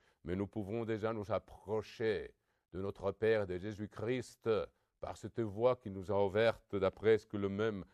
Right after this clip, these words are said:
l'apôtre Paul lui-même nous a décrit dans le chapitre dix de l'Épître aux Hébreux.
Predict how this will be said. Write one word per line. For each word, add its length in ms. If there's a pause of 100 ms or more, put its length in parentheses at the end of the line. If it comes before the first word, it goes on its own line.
(140)
l'apôtre 440
Paul 200
lui-même 440
nous 180
a 80
décrit 340
dans 120
le 100
chapitre 560
dix 320
de 140
l'Épître 380
aux 100
Hébreux. 640